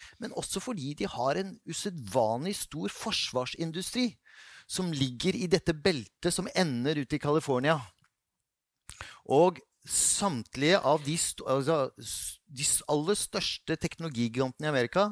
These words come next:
det er spin-offs fra det som var, eh, nasa. Det som ble satt i gang da russerne, eh, lykkes i å, å sende Sputnik ut i rommet.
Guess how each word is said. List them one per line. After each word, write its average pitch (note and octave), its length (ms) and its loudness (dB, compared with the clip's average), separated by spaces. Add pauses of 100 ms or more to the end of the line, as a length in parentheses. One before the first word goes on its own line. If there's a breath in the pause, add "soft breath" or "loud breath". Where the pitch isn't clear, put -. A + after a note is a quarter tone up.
det C3 220 4
er B2+ 260 4 (340)
spin-offs - 1000 0 (200)
fra G#2 580 2 (680 loud breath)
det A2+ 140 4
som C3 140 0
var, A2+ 280 4
eh, B2 240 4
nasa. A2 480 0 (400)
Det B2 160 2
som C#3+ 120 -4
ble B2+ 80 -2
satt - 420 2
i G#2 60 -2
gang C#3 300 0
da A#2+ 220 6
russerne, A2+ 400 0
eh, B2 960 0
lykkes C3 380 -4
i C3 100 0
å, B2 320 4
å A#2+ 140 -2
sende A#2 340 -4
Sputnik - 640 -4
ut A#2 260 -8
i B2 540 0
rommet. C#3+ 340 0